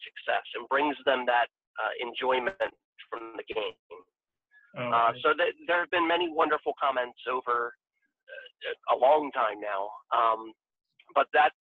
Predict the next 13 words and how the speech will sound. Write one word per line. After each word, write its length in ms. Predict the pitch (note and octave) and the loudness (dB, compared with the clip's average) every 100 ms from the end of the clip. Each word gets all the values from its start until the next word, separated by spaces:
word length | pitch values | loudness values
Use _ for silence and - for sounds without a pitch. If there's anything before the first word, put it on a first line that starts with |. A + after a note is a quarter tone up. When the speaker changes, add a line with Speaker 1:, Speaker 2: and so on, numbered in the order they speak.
| C#3+ | 2
Speaker 1:
that's 240 | D#3 - | 2 2
a 80 | D#3 C3 | -4 0
very 240 | D3 C#3+ | 0 0
recent 480 | C3+ C#3 - - - | -4 -10 -6 -4 -2
one 400 | A#2+ B2+ B2 A#2+ | 4 6 4 2
that, 180 | A#2 A2+ - - | 0 0 -2 -2
that 180 | A#2 A2+ _ _ _ - | 0 0 _ _ _ 2
really 640 | D3 C#3 C3 B2 A#2+ A2 _ - | 4 6 2 -4 -14 -20 _ 2
warmed 320 | D3+ C#3+ C3+ B2+ | 6 6 4 0
my 200 | B2+ B2 | 2 4
own 160 | A#2 A#2 | 2 0
heart. 260 | A#2+ A2+ - - | 2 2 0 -6
Just, 160 | B2+ | -8